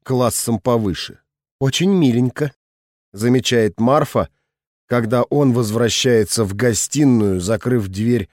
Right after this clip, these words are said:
за носильщиком. Выглядит она несколько обеспокоенно.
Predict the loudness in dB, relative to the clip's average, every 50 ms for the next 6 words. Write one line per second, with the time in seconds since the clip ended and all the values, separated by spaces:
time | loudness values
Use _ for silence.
0 | _ _ -14 -8 -4 -2 0 0 -2 -2 -2 -4 -4 -4 -4 -8 -10 -10 -8 -8
1 | -10 -10 _ _ _ _ _ _ _ _ _ -4 -2 0 2 2 2 2 4 4
2 | 2 2 2 0 2 2 4 4 4 4 4 4 2 0 0 -2 -2 -2 0 0
3 | -2 0 0 -2 -2 -2 -2 -4 -2 0 -2 -2 -2 -2 -2 0 0 0 -2 -4
4 | -6 -8 -10 -12 -14